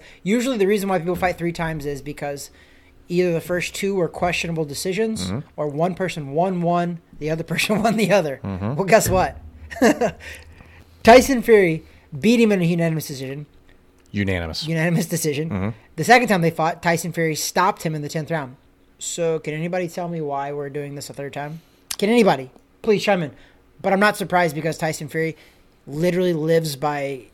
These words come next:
Speaker 1: his own clock. He, he, he's like, he's a different cat. And that's
Speaker 2: Yep.
Speaker 1: kind of what we've accepted. And he is, he's, he's changing the landscape of a lot of stuff for sure. But we're gonna watch. I'm still gonna watch.
Speaker 2: Of course.
Speaker 1: That's the thing.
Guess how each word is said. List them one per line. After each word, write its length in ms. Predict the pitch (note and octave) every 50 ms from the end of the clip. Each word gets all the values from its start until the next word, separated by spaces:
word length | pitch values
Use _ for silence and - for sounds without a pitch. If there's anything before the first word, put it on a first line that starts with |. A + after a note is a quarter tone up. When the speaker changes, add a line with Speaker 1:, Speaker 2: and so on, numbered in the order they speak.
| _ _
Speaker 1:
his 240 | - C3+ D#3 C#3+ C3
own 260 | A#2+ C3+ D3 C#3+ C#3
clock. 300 | C3 - D3+ B2+ A#2 -
He, 120 | - D3+ D#3+
he, 220 | D3 C#3+ F3 E3 -
he's 300 | D#3 D3+ E3 D#3 C#3+ D3+
like, 220 | D#3 D3 D3 -
he's 180 | - C3 D#3+ D#3+
a 60 | E3
different 380 | D3 C3 F3 E3+ - E3+ C3+ -
cat. 260 | - C3+ G#2 - - _ _ _ _ _ _
And 160 | - D#3 D3+ D3+
that's 180 | D3+ - - -
Speaker 2:
Yep. 40 |
Speaker 1:
kind 120 | - F3 E3+
of 60 | E3
what 160 | E3+ F3 D#3
we've 100 | D3 D3+
accepted. 520 | D3 - - E3 D#3+ - - F#3+ G3 G3 - - - - _
And 120 | - E3 E3+
he 80 | G3+
is, 140 | B3+ C4+ A#3
he's, 180 | A3 G#3 E3 - - - -
he's 180 | - B3 A3 -
changing 400 | - - A3 A3+ A3+ A#3 A#3 G#3+
the 80 | F#3
landscape 420 | E3 E3 E3+ F3+ E3+ - E3+ D3 C#3+
of 100 | C3+ B2+
a 40 | C#3
lot 160 | C#3+ C#3+ C#3
of 60 | B2+ -
stuff 240 | - C#3+ B2+ -
for 100 | - C#3
sure. 380 | A#2+ - D3+ D#3 F3+ G#3+ A3+ - - - - - _ _
But 280 | - D#3 D3+ D3+ - - - _ _ _ _ _ _ _ _ _ -
we're 100 | D#3 G3+
gonna 140 | B3 A3 D#3+
watch. 460 | F3 G#3 F#3 F#3 - - - - - -
I'm 80 | E3
still 160 | - - G#3+
gonna 120 | F#3+ F3 C#3+
watch. 220 | C#3+ E3+ E3 D#3
Speaker 2:
Of 120 | E3 D3 -
course. 260 | - A3 A#3 G#3 D3+
Speaker 1:
That's 140 | - - -
the 80 | F3
thing. 320 | - E3+ F#3+ F3+ D#3 C#3+